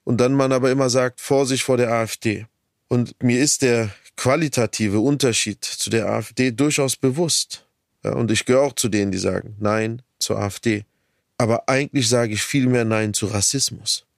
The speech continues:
und Nein zu Ungerechtigkeit. Und wenn es andere Parteien übernehmen, dann geht das mit dem Nein zur A F D bei mir nicht mehr so ganz auf.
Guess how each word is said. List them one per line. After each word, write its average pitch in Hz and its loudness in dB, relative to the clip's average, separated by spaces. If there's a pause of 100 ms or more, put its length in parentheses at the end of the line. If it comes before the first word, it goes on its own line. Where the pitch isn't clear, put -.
(1000)
und 110 0
Nein 113 0
zu 110 -2
Ungerechtigkeit. - -2 (1300)
Und 123 4
wenn 117 4
es 110 0
andere 160 2
Parteien 110 0 (340)
übernehmen, 117 0 (220)
dann 117 0 (360)
geht 131 0
das 135 2
mit 131 0
dem 120 2
Nein 127 0
zur 117 0
A 120 0
F 117 -6
D 127 0
bei 117 0
mir 120 0
nicht 123 -4
mehr 113 0
so 104 0
ganz 101 -2
auf. 101 -6